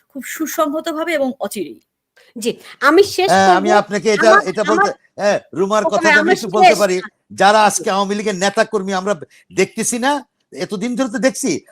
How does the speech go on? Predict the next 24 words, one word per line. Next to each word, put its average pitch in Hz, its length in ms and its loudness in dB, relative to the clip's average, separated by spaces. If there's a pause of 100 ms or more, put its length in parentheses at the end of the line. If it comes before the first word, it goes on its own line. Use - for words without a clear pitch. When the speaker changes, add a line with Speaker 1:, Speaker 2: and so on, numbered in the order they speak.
(120)
Speaker 3:
তাদের 226 240 2
মধ্যে 285 220 -2
তো 302 120 -6
কেউ 269 160 0
আসবে 170 300 2
না। 107 180 -12 (260)
হয়তো 254 180 -2
দেখা 233 220 -4
যাবে 269 180 -2
যে 254 80 0
একটা 240 200 -4
প্রান্তিক 254 580 -4
গ্রাম 208 300 -2
থেকে, 294 220 -2
Speaker 1:
না, 320 60 4
সেটাই 359 260 2
আমি 262 140 2
Speaker 3:
প্রান্তিক 220 240 0
Speaker 1:
বলছি, 240 140 -2
Speaker 3:
উপ-, 240 40 0
Speaker 1:
সেটাই 254 180 0
বলছি, 202 300 -8
Speaker 3:
উ-, 185 100 -6
Speaker 1:
হ্যাঁ। 220 200 -4